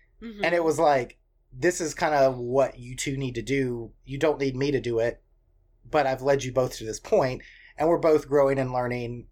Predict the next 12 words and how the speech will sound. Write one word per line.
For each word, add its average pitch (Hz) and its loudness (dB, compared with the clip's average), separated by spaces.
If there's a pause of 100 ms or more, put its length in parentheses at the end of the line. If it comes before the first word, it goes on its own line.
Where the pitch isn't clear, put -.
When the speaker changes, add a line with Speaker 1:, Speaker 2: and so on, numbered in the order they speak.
Speaker 2:
and 135 2
evolving, 117 0
I 123 2
guess, 117 -2
in 117 -6
that 110 -6
mentality 117 -2
and 107 -10
spiritual 110 -6
aspect." 110 -4 (320)
Speaker 1:
Right. 190 -14
Speaker 2:
Um, 117 0